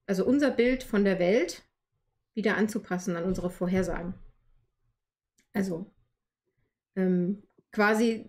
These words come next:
zu unser, unser Bild von der Welt zu verändern. Wir machen eine Vorhersage, wir stellen fest, sie trifft nicht zu und dann passen wir unser Bild von der Welt an die Vorhersage an. So, das ist ein langer Prozess, den wir, den wir durchmachen und auch damit sind wir natürlich unterbewusst immer beschäftigt. Ähm,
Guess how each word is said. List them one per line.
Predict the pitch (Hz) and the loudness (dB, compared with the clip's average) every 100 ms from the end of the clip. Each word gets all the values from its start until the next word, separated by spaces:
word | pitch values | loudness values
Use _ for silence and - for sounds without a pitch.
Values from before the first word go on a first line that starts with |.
| _ _ _ | _ _ _
zu | - - | -4 2
unser, | 285 285 214 | 4 4 4
unser | 247 226 | 4 4
Bild | 247 285 | 2 2
von | 254 233 | 2 2
der | 202 | 4
Welt | 208 269 - | 4 2 -2
zu | |
verändern. | 208 - 254 330 262 | -6 0 2 4 4
Wir | 220 | 2
machen | 254 240 | 4 2
eine | |
Vorhersage, | 208 180 220 285 294 262 | 4 2 4 4 2 2
wir | 214 | 0
stellen | - 202 | 2 0
fest, | 202 233 - | 2 -2 -4
sie | |
trifft | - 202 - | -4 -4 -2
nicht | 180 - | -6 -4
zu | 330 | 0
und | 294 214 | 2 2
dann | 202 | 0
passen | 233 240 208 | 0 2 2
wir | 214 | 4
unser | 220 196 190 _ - | 2 2 -2 _ 0
Bild | 247 - | 0 0
von | 208 | 0
der | 196 185 | 2 4
Welt | 208 226 | 2 2
an | 196 | 0
die | 196 | 0
Vorhersage | 185 175 170 165 151 - | 0 0 0 0 -2 -4
an. | - 196 - | -4 -10 -12
So, | - - - | -10 -10 -10
das | 190 | -12
ist | 214 247 | -4 0
ein | 214 214 - _ - - - | 0 -2 -12 _ -20 -8 0
langer | 196 240 247 | 2 2 0
Prozess, | - 214 233 226 - | -2 -4 -2 -4 0
den | 202 190 | 0 2
wir, | 185 180 180 | 2 2 0
den | 180 185 | 0 0
wir | 175 | 2
durchmachen | 208 247 277 269 285 | 0 0 -4 -4 -4
und | 208 | -4
auch | 196 | -4
damit | - 208 233 233 | 0 2 2 2
sind | 226 226 | 0 2
wir | 208 | 2
natürlich | 196 - - | 0 -4 -4
unterbewusst | 254 339 240 214 202 214 - | -2 0 0 2 0 -2 0
immer | 220 196 | 0 0
beschäftigt. | 190 220 220 - 170 180 _ _ _ _ _ _ _ _ _ _ | 0 -2 -4 -6 -8 -10 _ _ _ _ _ _ _ _ _ _
Ähm, | 196 190 190 190 196 | 0 2 4 2 -2